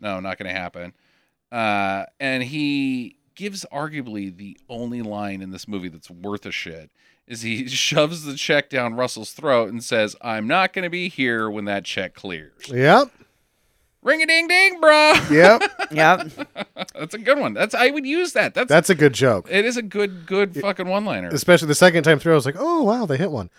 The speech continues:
Speaker 1: Yeah.
Speaker 2: And I couldn't laugh at it because the other stuff that's so funny is, is poor.
Speaker 1: It's very poor. <laughs>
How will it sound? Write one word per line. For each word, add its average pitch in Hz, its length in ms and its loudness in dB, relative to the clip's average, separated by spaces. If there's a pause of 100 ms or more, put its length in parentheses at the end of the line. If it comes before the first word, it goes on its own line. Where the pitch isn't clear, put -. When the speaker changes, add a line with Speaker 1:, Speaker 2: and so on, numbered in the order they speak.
(260)
Speaker 1:
Yeah. 247 240 -2
Speaker 2:
And 175 100 6
I 196 100 8
couldn't 220 220 6
laugh 226 280 8
at 170 140 10
it 160 100 8
because 147 260 0
the 160 100 4
other 180 160 6
stuff 165 220 4
that's 143 140 0
so 147 120 2
funny 151 300 2
is, 117 160 0
is 113 160 -8
poor. 101 540 -4 (140)
Speaker 1:
It's 151 220 -8
very 175 460 -12
poor. 160 380 -4
<laughs> - 40 -10